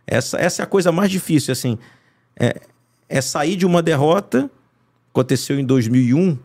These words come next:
a gente perdeu a final do estadual pro Flamengo e tínhamos o jogo do River pela Libertadores três dias depois. Quando eu cheguei no vestiário, os jogadores estavam todos sentados no chão chorando, né, por causa do, da perda do título. Era pandemia ainda, não tinha torcida, né, aquele silêncio do Maracanã.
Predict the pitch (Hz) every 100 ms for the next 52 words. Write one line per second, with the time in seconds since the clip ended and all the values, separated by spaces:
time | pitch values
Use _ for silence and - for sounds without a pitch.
0 | _ _ - 113 123 131 117 131 131 120
1 | 120 - 113 113 110 - 113 123 143 131
2 | 143 135 120 135 135 131 131 135 123 127
3 | 117 117 120 117 110 131 127 143 160 139
4 | 147 147 - 113 - 135 135 127 131 117
5 | 120 135 147 117 - - _ 113 123 135
6 | 139 131 131 180 - 156 - 131 117 120
7 | - 123 - 117 107 98 _ _ _ _
8 | _ _ _ 117 107 _ - 107 104 -
9 | 110 123 107 110 110 - 98 - - 123
10 | 127 131 117 113 135 131 117 - 123 -
11 | - 147 135 110 117 113 - 123 113 131
12 | 127 110 113 117 113 127